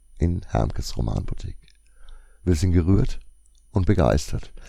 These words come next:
und wir wünschen uns noch viele weitere Jahre des Wirkens für euch und mit euch. Euch alle zu sehen, ob Fans oder Schaffende, ist uns immer eine Freude. Deswegen verabschiede ich mich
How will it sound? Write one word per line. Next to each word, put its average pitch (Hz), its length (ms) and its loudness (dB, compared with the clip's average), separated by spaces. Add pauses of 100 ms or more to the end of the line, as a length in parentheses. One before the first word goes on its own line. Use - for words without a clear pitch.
(240)
und 101 180 4
wir 101 140 6
wünschen 123 260 2
uns 113 240 0
noch 92 220 0
viele 113 520 6
weitere 73 420 4
Jahre 52 360 2
des - 260 -2
Wirkens - 600 -2 (120)
für - 460 2
euch - 340 -2
und - 200 -2
mit - 240 -4
euch. - 320 -8 (1040)
Euch 90 260 4
alle 85 180 2
zu 95 140 0
sehen, 87 360 4
ob - 240 0
Fans 85 500 2
oder - 180 2
Schaffende, 95 520 2 (360)
ist 98 160 6
uns 104 300 2
immer 117 240 8
eine 92 160 4
Freude. 76 560 4 (600)
Deswegen 90 400 4
verabschiede - 520 4
ich 107 100 -4
mich - 340 -6